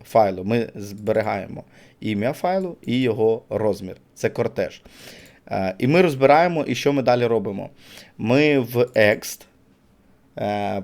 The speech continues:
path name suffix lover витягує розш-, розширення, тобто ми тут,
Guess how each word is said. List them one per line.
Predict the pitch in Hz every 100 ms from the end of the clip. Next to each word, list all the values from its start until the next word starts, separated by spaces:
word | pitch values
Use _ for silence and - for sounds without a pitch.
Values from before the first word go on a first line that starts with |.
| -
path | 127 127 - - 117
name | 117 117 104 104 117
suffix | - - 123 - 101 -
lover | 107 104 135 190 -
витягує | 120 117 - 147 175 165 156 143 139 -
розш-, | - 113 113 - - - 123 - -
розширення, | 113 113 - 147 190 143 113 107 -
тобто | - 110
ми | 110 117
тут, | 113 98